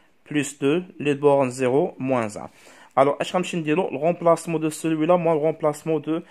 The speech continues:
celui-là. Moins cinq sur deux facteurs.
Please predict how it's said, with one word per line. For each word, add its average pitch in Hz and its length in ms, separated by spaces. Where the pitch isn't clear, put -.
celui-là. 143 540
Moins 165 320
cinq 175 360
sur 139 280
deux 180 180
facteurs. 123 540